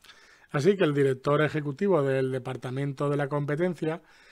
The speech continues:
ha comentado que nuestra investigación analizará si las compañías de juegos en línea más grandes del mundo están siendo justas con sus clientes cuando renuevan automáticamente sus contratos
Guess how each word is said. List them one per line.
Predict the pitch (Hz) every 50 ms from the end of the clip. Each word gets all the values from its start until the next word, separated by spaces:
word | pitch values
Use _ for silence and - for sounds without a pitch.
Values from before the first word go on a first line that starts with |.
| - - - - - -
ha | - 185
comentado | 202 202 190 175 160 143 160 151 151 175 185 180
que | - - 151 143 139
nuestra | 135 143 156 160 147 135 - 160 156 139
investigación | 131 147 147 147 147 143 - 190 196 185 - - 170 170 170 175 170 -
analizará | - 185 185 190 185 180 - - 147 139 143 147 147 135
si | 160
las | 175 185 165 -
compañías | - 190 180 160 - 147 143 143 147 147 147 147
de | 156 147
juegos | - 143 135 135 135 139 147 147 _ _ _ _ - - _ _ _ -
en | 151 156
línea | 175 185 175 147 127 123
más | 147 156 156
grandes | 147 156 160 147 135 131 139
del | 165 170
mundo | 160 143 139 139 139 147 160 - - -
están | 143 - - 202 190
siendo | 143 - 196 190 165 -
justas | - - 208 214 196 - - 135 117
con | _ - 143 135
sus | - - 143 -
clientes | - 139 139 156 175 165 143 - 156 175 - _ _ _ - - - - _ _ _ _ -
cuando | - 170 185 190 190 202 202
renuevan | 196 175 156 156 165 175 185 185
automáticamente | 180 165 160 147 156 160 160 165 156 143 147 151 156 151 - 170 139
sus | 135 139 -
contratos | - 123 120 120 147 180 190 180 139 110 - _